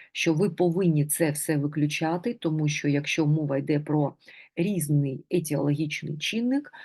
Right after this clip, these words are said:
то ви повинні враховувати в лікуванні етіологію, звідки є цей біль. Далі,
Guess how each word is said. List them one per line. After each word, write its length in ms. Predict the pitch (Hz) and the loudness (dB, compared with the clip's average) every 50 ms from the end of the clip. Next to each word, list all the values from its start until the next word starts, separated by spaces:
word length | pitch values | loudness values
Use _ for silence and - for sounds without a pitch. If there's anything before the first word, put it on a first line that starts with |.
| - _ _ | -20 _ _
то 100 | - 165 | 0 0
ви 120 | 170 180 | 0 0
повинні 420 | 170 - 160 151 160 160 151 147 143 | 0 0 0 2 2 2 2 2 2
враховувати 580 | 143 147 147 151 - 160 151 139 143 143 - | 2 0 -2 -2 -2 -2 -2 -2 -4 -4 -4
в 60 | 143 | -4
лікуванні 680 | 139 139 147 - - 139 151 185 214 226 233 240 233 - - | -4 -4 -4 -4 -2 0 0 0 0 0 -2 -4 -4 -4 0
етіологію, 760 | - 165 156 151 - 156 151 151 151 156 147 147 139 131 131 | 0 0 0 2 0 0 2 4 4 2 2 2 0 -4 -4
звідки 560 | 135 139 147 165 190 - - - - 254 254 - _ _ _ _ | -4 -2 -2 -2 -2 -4 -6 -4 -4 -4 -4 -6 _ _ _ _
є 300 | 147 139 147 151 160 165 | -2 2 4 4 4 2
цей 320 | 170 - - 156 139 139 | 0 0 0 2 2 2
біль. 340 | 139 139 139 135 131 139 165 - _ _ _ _ _ _ _ _ _ _ _ _ _ _ _ _ _ _ _ _ _ - | 0 -2 -4 -4 -6 -6 -8 -14 _ _ _ _ _ _ _ _ _ _ _ _ _ _ _ _ _ _ _ _ _ 2
Далі, 400 | 170 190 190 165 - 147 147 | 2 4 4 2 2 0 -4